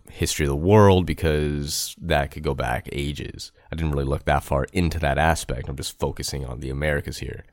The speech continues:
Uh, and that very well, that hanging of Alyssa Young may have been the start of the epidemic, some forty-six years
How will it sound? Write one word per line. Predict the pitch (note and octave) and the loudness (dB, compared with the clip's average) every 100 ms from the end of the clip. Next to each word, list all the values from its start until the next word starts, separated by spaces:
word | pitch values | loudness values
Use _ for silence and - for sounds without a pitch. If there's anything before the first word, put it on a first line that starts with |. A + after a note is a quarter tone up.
| - | -4
Uh, | D2+ D2+ - | -2 -2 0
and | F2 F2 | -2 2
that | G#2 A2+ | 0 0
very | G#2 G#2+ A#2+ | 0 4 6
well, | A#2+ G#2+ F#2+ F#2 | 4 4 2 2
that | F#2 F#2+ | 2 0
hanging | G2+ F#2+ F2+ F2+ F#2 G2+ | 0 0 2 0 0 -2
of | D#2+ D#2+ D#2 D#2 - | 0 2 2 -2 -4
Alyssa | D#2 D#2+ - | -4 -2 0
Young | E2+ E2 D2 D2 F#2+ _ _ - | 2 2 0 -4 -6 _ _ -8
may | E2 E2 F2+ G2+ | -2 2 4 4
have | G#2 F#2 | 2 2
been | F#2 | 0
the | F2+ | 0
start | - D#2+ D2+ | 0 0 0
of | |
the | B1+ | -2
epidemic, | A#1 C#2 C2+ G#1 A1 - | -4 -6 -8 -8 -14 -12
some | - E2+ D#2+ | -4 -2 -2
forty-six | - A2 G2 G2+ F2+ - G2 - | -2 2 2 2 -2 -2 -2 -2
years | F2 F2 D2+ B1 A1+ - - | -2 0 -2 -4 -10 -14 -14